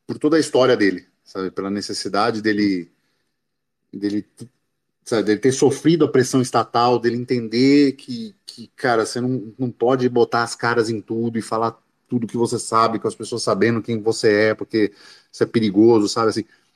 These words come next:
tem traumas prévios suficientes pra ele, pra ele ser anônimo.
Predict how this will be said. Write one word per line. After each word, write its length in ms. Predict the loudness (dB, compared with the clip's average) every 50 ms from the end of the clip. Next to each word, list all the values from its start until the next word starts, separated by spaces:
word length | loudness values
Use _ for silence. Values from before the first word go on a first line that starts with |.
| _ _ _ -4
tem 140 | -2 -2
traumas 600 | -2 0 0 0 2 4 4 4 4 4 2 0
prévios 440 | -2 0 0 2 2 2 2 0 0 -2
suficientes 640 | -6 -6 -6 -6 -6 -4 -2 0 0 0 -2 -2
pra 140 | -2 -2 0
ele, 220 | 0 0 -2 -4 -6 _ _ _ _ _ _ _ _ _ _ _ _
pra 100 | -4 -2
ele 200 | 0 0 -2 -4 -8 _ _ _ _ _
ser 720 | _ -20 -18 -16 -14 -14 -14 -14 -12 -6 -2 0 2 2
anônimo. 580 | 4 2 2 4 4 2 2 0 -2 -4 -6 -10